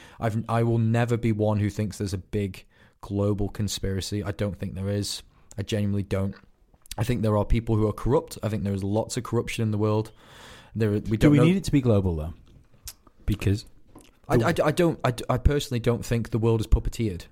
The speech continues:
Speaker 1: I don't think the world is puppeteered. I think it's chaos. I think it's chaos, personally. And I think you have periods of time where it appears puppeteered,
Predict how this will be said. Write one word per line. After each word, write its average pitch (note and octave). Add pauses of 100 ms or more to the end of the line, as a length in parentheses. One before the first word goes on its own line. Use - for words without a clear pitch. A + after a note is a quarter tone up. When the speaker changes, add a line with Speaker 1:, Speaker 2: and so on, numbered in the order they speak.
Speaker 1:
I A#2
don't B2
think B2
the A#2
world G#2+
is G#2
puppeteered. -
I G#2
think G#2+
it's -
chaos. F#2+ (300)
I A2+
think A2
it's -
chaos, - (500)
personally. - (260)
And A#2
I A2
think A#2
you A#2
have G#2 (200)
periods A#2+
of A2+
time A2+
where G#2
it -
appears B2+
puppeteered, G2